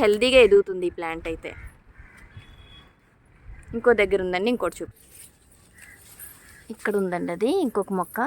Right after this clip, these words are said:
పొడవు మిర్చి అనమాట. మీకు ఇంకొకటి కూడా తెలుసు కదా, నలుపుది బ్లాక్ మిర్చి కిందన ఉందండి, ఇంకా అది నేను చూపించట్లేదు, ఎందుకంటే అది ఇంకా డౌన్కి వెళ్ళాలి. అది సూర్యముఖి, అది మిర్చి, అది బ్లాక్ అనమాట. ఇక్కడ చూడండి, గుత్తులు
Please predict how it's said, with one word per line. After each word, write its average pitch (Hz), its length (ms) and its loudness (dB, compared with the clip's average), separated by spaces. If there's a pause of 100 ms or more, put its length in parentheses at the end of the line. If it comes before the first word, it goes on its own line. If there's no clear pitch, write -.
(160)
పొడవు 208 320 -2
మిర్చి - 320 -8
అనమాట. 160 280 -14 (640)
మీకు 277 200 -4
ఇంకొకటి 277 340 0
కూడా 269 180 4
తెలుసు 220 240 -2
కదా, 220 120 0 (120)
నలుపుది 214 460 2 (460)
బ్లాక్ 202 360 4
మిర్చి 220 240 -4 (100)
కిందన 220 320 -2
ఉందండి, 190 380 0
ఇంకా 214 160 -4
అది 185 160 -4
నేను 180 160 -4
చూపించట్లేదు, 190 640 -6 (120)
ఎందుకంటే 196 380 -6 (480)
అది 190 180 0
ఇంకా 208 140 -2 (100)
డౌన్కి 202 400 2
వెళ్ళాలి. 185 360 -2 (380)
అది 196 120 -4 (100)
సూర్యముఖి, 277 640 4 (720)
అది 208 200 0
మిర్చి, 294 320 2 (440)
అది 196 120 0 (100)
బ్లాక్ 185 320 4
అనమాట. 165 260 -10 (260)
ఇక్కడ 240 220 -4
చూడండి, 247 300 0 (280)
గుత్తులు 233 300 -2